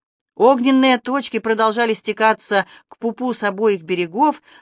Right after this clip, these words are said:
на смену угасшим и сброшенным в воду. "А чтоб их всех Сашей побрал", — с горечью сказал Мих, —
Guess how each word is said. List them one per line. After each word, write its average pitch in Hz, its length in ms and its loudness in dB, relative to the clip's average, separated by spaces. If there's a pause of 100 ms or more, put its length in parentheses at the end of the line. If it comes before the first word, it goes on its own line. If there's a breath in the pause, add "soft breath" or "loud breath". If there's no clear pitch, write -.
на 185 160 -2
смену 190 360 -4
угасшим 214 640 0
и 165 120 -14
сброшенным 160 600 -8
в 131 40 -18
воду. 139 400 -14 (580)
"А 196 220 2
чтоб 233 400 -4
их 220 120 -4
всех 220 280 -4
Сашей 226 460 -2
побрал", — 185 480 -2
с 139 40 -18
горечью 180 440 -6
сказал 180 380 -4
Мих, — 175 340 -10